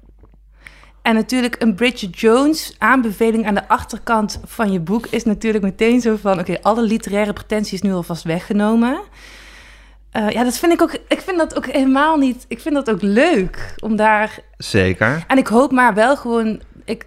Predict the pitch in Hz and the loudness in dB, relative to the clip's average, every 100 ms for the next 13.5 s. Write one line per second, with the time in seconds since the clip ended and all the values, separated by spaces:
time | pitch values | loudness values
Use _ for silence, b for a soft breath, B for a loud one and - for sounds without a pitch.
0 | - - 220 208 214 180 156 233 269 - | -12 -4 -2 -4 -8 -10 -6 -4 -4 -6
1 | 180 185 - 214 180 175 175 185 226 220 | -8 -10 -6 -2 0 2 0 0 -2 -2
2 | - - 170 170 135 156 170 185 - 185 | -6 -8 -6 -6 -6 -8 -6 -6 -6 -4
3 | 185 190 202 196 185 185 185 175 170 - | -2 -2 -4 -2 -2 -2 -6 -8 -8 -6
4 | 196 190 220 196 190 B B B B - | -6 -4 -4 -6 -6 B B B B -8
5 | 196 190 190 233 277 240 240 208 190 190 | -6 -6 0 2 2 -2 -4 -4 -4 -2
6 | 226 202 196 175 175 165 180 175 175 - | -2 -2 -4 -6 -6 -6 -6 -4 -6 -8
7 | - 196 190 180 185 185 180 190 175 - | -10 -2 -2 -2 -6 -6 -2 0 0 -4
8 | 170 180 180 196 214 233 233 - 190 185 | -8 -2 0 0 -2 -4 -4 -6 -6 -2
9 | 185 185 175 - 180 202 196 175 190 175 | -2 -2 -6 -4 -4 -4 -6 -8 -8 -8
10 | 190 180 202 180 180 170 - 190 175 - | -10 -8 -8 -6 -6 -8 -8 -10 -8 -10
11 | - 185 190 190 - 226 - 190 - 202 | -10 -12 -6 -6 -4 -6 -2 -4 -2 -6
12 | - - - 214 202 185 196 196 156 147 | -8 -6 2 4 4 2 0 -2 -4 -8
13 | 143 - - - | -10 -12 -14 -20